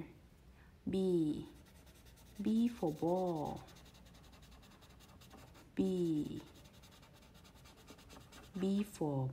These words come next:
boy. B. Pink color.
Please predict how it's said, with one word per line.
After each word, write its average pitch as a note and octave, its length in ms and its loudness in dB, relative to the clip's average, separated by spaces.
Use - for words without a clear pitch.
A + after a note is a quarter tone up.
boy. E3 460 0
B. D#3+ 400 4
Pink C4+ 420 10
color. D#3 520 -2